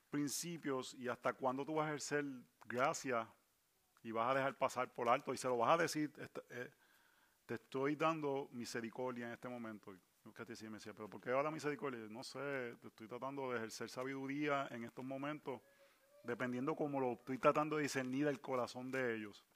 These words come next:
Si el corazón está resistiendo o si el corazón está inclinado hacia mí". Entonces,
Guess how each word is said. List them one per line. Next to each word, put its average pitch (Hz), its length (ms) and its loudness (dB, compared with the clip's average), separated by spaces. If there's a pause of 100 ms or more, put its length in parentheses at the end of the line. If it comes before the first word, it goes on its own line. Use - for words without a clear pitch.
(1080)
Si - 120 -8
el 104 60 -8
corazón 127 360 2
está 143 160 4
resistiendo 147 960 2 (400)
o - 60 -20
si 123 100 -8
el 110 60 -8
corazón 120 400 -2
está 131 180 -6
inclinado 131 640 0
hacia 120 220 -4
mí". 139 340 -2 (480)
Entonces, 127 500 0